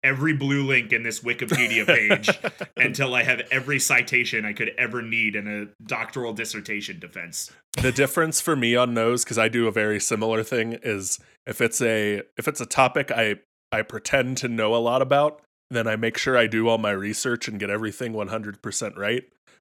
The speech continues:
Speaker 2: But if, if Andrew is moderating a, like, Metal Gear Solid episode, it's the first one that looks cool. Like,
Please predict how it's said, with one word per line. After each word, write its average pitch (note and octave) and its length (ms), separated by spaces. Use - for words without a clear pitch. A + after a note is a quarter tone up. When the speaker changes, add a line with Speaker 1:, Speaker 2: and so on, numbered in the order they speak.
Speaker 2:
But A#2 100
if, - 320
if - 400
Andrew A#2 480
is G#2 180
moderating G#2 600
a, F#2+ 120
like, F#2+ 240
Metal G#2 280
Gear G2 200
Solid G#2 380
episode, A#2+ 680
it's - 200
the - 60
first - 300
one C3 200
that B2 100
looks - 240
cool. F#2 360
Like, A2 240